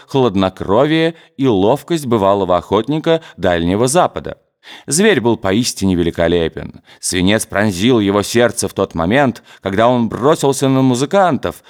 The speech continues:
и Паншина уверяет, что его так и обдало ветром, когда лев, прыгнув, летел мимо. После полудня на зверей повели новую атаку,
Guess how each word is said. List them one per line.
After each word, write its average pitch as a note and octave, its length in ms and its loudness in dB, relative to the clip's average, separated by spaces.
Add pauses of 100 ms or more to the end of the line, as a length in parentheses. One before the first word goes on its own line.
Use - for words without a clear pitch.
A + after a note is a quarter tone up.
(140)
и A2 80 -4
Паншина F#2 580 0
уверяет, F2+ 640 0 (140)
что - 220 -8
его F2 220 -4
так G2 200 -4
и F#2+ 60 -2
обдало F#2+ 560 0
ветром, G#2+ 480 -2
когда F#2 280 -2
лев, A2 440 0
прыгнув, B2+ 560 -2 (160)
летел F#2+ 520 0
мимо. D#2+ 440 -4 (680)
После F2 300 -4
полудня D3 640 0 (200)
на G2+ 100 -6
зверей D#3+ 320 2
повели E3+ 340 0
новую G#2 480 2
атаку, F#2+ 600 -2